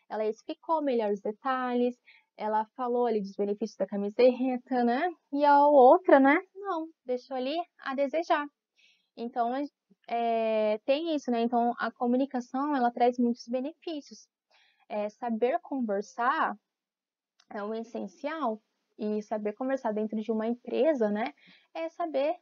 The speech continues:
vender a sua imagem, né? Vender a imagem da empresa.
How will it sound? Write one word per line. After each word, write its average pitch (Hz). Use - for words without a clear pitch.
vender 285
a 285
sua 220
imagem, 202
né? 208
Vender 220
a 233
imagem 202
da 190
empresa. 196